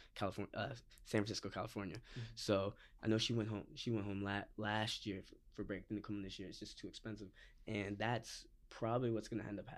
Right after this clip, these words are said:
Speaker 1: you're gonna see, end up seeing ha-, happening, um, for a lot, for a lot of these, like, international, even, um, and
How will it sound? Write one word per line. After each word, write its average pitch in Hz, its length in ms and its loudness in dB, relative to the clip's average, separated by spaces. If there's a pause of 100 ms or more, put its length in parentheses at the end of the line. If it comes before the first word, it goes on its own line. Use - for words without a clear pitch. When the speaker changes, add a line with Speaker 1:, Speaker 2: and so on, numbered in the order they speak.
(140)
Speaker 1:
you're 101 120 -4
gonna 98 120 -4
see, - 200 -8
end 120 140 0
up 101 100 -2
seeing 107 300 -6
ha-, - 80 -12 (280)
happening, 107 460 -4 (280)
um, 80 280 -6 (840)
for 123 80 -2
a 113 60 4
lot, 110 240 0
for 117 100 -2
a 107 40 4
lot 110 160 2
of 98 60 -4
these, 98 180 -4
like, - 300 -8
international, 107 560 -4 (280)
even, 107 320 0
um, 95 400 -4
and 101 380 -2